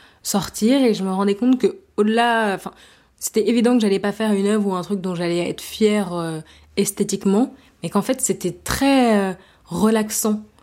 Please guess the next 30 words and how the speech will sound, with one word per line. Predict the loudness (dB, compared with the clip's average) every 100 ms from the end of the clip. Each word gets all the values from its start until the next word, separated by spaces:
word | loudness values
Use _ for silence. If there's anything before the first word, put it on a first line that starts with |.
| _ _ -10
de, | 0 2 4 4 2
d'avoir | 0 -4 -4 -4
deux | -2 -2 -2
heures | 0 0 0
où | -2
tu | -4 -10
te |
concentres | -8 -6 -2 0
sur | 0 0
une | -2
feuille, | -2 0 2 2 2
où |
tu | 0
utilises | -6 -4 -2 -2 -2 -6 -8 -20 -16 -4
des | -2
pinceaux, | 0 -2 0 2
des | 2 0
choses | -6
que | -8 -10
t'as | -8
pas | -6 -6
souvent | -4 -4
dans | -2
les | -2
mains, | -2
en | -2
tout | -4
cas | -2 0 0 -4
pour | -6 -6
moi. | -2 0 0